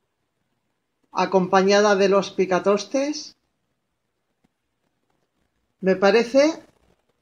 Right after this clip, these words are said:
un buen plan para estos días de frío y que resuelve un primer plato o una cena ligera.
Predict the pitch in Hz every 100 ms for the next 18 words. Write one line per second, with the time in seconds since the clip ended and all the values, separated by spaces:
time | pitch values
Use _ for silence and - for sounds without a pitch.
0 | _ 233 214 196 190 185 214 240 254 208
1 | 202 202 220 185 190 196 185 185 185 185
2 | 208 233 302 - _ _ _ _ _ _
3 | _ _ _ _ _ _ _ _ - 202
4 | 190 190 220 233 233 247 247 - 254 247
5 | 247 226 214 220 226 233 277 302 302 -
6 | 190 196 190 185 196 180 165 160 - 160
7 | 151 180